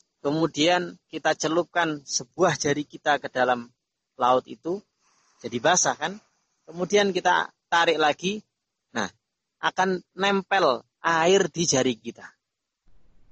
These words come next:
Nabi Shallallahu Alaihi Wasallam menyatakan bahwa perbandingan dunia dengan akhirat, ya,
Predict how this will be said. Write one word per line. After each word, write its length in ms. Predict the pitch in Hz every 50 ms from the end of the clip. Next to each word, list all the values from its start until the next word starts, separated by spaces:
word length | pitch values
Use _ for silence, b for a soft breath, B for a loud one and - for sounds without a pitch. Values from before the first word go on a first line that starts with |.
| - - 202
Nabi 240 | 233 233 220 233
Shallallahu 560 | - 202 180 175 170 165 165 165 151 147 151 139
Alaihi 160 | 139 139 135
Wasallam 320 | - 120 117 131 160 170
menyatakan 640 | 165 151 143 135 - 113 104 - - 101 101 117 151 165 _ _ _ _ _ _ _ _ _ -
bahwa 400 | - 151 151 156 175 196 190 180
perbandingan 800 | 180 185 160 - 156 143 139 139 143 214 220 226 202 180 151 - _ _ _ _ _ _ _ _ _ _ _ _ _ - 156
dunia 400 | 160 170 185 220 240 247 233 202
dengan 320 | - 165 160 160 156 127
akhirat, 480 | 135 135 - 135 127 117 107 101 104 - _ _ _ _ _ _ _ _ _ _ _ _ _ _ _ _ _ _ _ - - -
ya, 160 | - 107 107